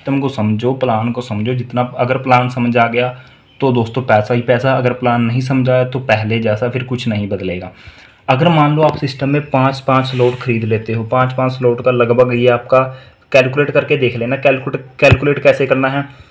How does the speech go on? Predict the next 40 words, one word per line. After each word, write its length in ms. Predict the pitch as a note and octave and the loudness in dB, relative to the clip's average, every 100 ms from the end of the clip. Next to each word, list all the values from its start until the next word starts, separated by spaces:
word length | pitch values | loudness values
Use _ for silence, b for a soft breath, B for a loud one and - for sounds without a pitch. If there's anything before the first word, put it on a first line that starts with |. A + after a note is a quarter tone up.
| B _ C3+ | B _ 4
पाँच 220 | C3+ C#3 | 4 2
dollar 320 | C#3+ C#3+ C#3+ | -2 0 -2
इसके 260 | B2+ - C3+ | -4 -4 0
दोस्तों, 280 | C3 C3+ D3+ | 0 0 0
पाँच 260 | B2+ B2+ B2+ | 0 0 -2
dollar 220 | B2 A#2+ | -4 -6
इसके, 220 | - A#2 | -6 0
दस 200 | A#2+ B2+ C#3+ | 2 2 2
dollar 200 | C#3+ D3+ | 2 2
हो 120 | D3 | 0
गए, 180 | D#3 D3+ B B B B2+ | -4 -8 B B B 2
दस 200 | C3+ C3+ | 2 2
dollar 260 | D3 C#3+ | 0 0
इसके, 220 | B2+ - C3+ | -2 -4 0
दस 200 | C3 B2+ | 0 0
dollar 320 | C3 B2+ B2+ | -2 0 -2
इसके, 260 | A#2+ - B2 | -4 -2 0
बीस 280 | A#2+ B2 B2+ | 2 0 2
dollar 280 | C3 C3 C#3 | 2 4 2
और 260 | - C3+ B2 | 2 0 4
दस 240 | A#2 B2 - | 4 2 0
दोस्तों 260 | A#2+ C3+ B2+ | -2 -2 -2
तीस, 340 | B2 C3+ - - b b b C3+ | -2 -2 -4 -14 b b b -2
बीस 260 | C3+ C3 | 0 2
और 100 | C#3 | 2
बीस 280 | C3 C3 - | 2 0 2
चालीस, 500 | B2 A#2 C#3 C#3+ - _ | 6 6 4 -4 -12 _
तीस 200 | C3 C3 | 0 2
हमारे 200 | C#3 C3 | 2 2
पास 160 | C3 B2+ | 2 2
पहले 280 | - A#2+ B2 | 0 0 0
से, 120 | C#3 | 0
चालीस 340 | C#3 B2+ B2 B2 | 4 4 4 0
ये 120 | A#2 | 0
हो 120 | A#2+ | 0
गए 100 | A#2+ | 0
दोस्तों 220 | B2 A#2+ B2+ | -2 -2 0
सत्तर, 480 | B2 G#2+ - D3 D#3 B B B B _ | 0 0 0 -2 -2 B B B B _
सत्तर 320 | - C#3 - D3 | -2 0 4 4
में 160 | D3+ | 4